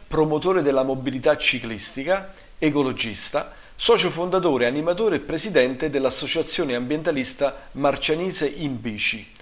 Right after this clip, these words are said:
che promuove azioni di mobilità sostenibile nella nostra città. Buonasera Francesco.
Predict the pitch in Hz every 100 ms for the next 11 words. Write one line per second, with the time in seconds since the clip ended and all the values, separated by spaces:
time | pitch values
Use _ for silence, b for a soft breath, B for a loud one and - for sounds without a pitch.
0 | b b b b - 160 185 208 214 135
1 | 135 131 - 196 147 135 139 135 151 170
2 | 165 143 151 - 180 127 120 135 135 -
3 | 156 143 143 160 117 - 117 - - 110
4 | 92 - B B 123 147 151 160 127 135
5 | 127 120 - 113